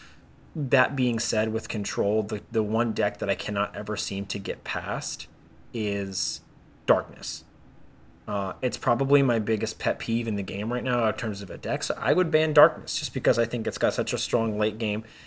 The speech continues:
It's got synergy. It's really hard to brick. It will most likely win you one of two games if you had to play it, play against it twice. Uh, let's say you beat it the first time, you may have to play it against it again. It'll probably get you the second time just 'cause it's really hard to beat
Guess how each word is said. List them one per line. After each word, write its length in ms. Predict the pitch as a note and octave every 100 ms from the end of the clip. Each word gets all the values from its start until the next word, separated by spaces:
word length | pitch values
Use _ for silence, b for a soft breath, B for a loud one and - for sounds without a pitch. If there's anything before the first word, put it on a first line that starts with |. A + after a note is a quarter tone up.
| B
It's 80 | -
got 180 | A#2
synergy. 520 | A2+ A2 A2 G2+ G#2+ F#2
It's 140 | G2
really 220 | G#2+ G#2
hard 320 | G#2+ - G#2 G2+
to 100 | G2+
brick. 360 | G2 G2+ - -
It 80 | G#2
will 100 | G#2+
most 260 | G#2 G#2
likely 320 | G#2 G#2 A2+
win 180 | G#2 G#2+
you 160 | G2+ G2+
one 220 | G2 A2
of 100 | G#2
two 200 | - G#2+
games 540 | G2+ G#2 F#2 F#2 - - B B B B
if 220 | B2 -
you 80 | A2
had 180 | A2 G2
to 60 |
play 280 | F#2+ - G2+
it, 200 | F#2+ G2
play 180 | - G#2+
against 320 | G2+ G#2 F#2+
it 100 | F2
twice. 600 | - A#2 F#2+ F#2+ - - - b b b - - - -
Uh, 240 | G2+ F#2
let's 160 | F#2 G#2
say 80 | G2+
you 120 | F#2+
beat 180 | G2+ F2+
it 40 |
the 80 | G#2
first 300 | - A2+ -
time, 220 | F#2+ G2
you 60 | G#2+
may 220 | G2+ G2 G2
have 100 | G2+
to 60 |
play 140 | - G#2
it 60 |
against 420 | G2+ G#2 G#2+ G#2
it 80 | G2+
again. 320 | G2 G#2+ C3 C#3
It'll 140 | D3+
probably 400 | B2+ C#3+ D3 C3+
get 220 | B2 B2
you 60 | B2
the 80 | A2
second 360 | - A2 F2+
time 220 | G2 F#2+ G2
just 160 | G#2
'cause 160 | A2 G#2
it's 140 | G2+
really 340 | A2+ A2 G#2 G2+
hard 300 | G#2+ G#2 G2
to 80 | E2+
beat 240 | F2+ F2+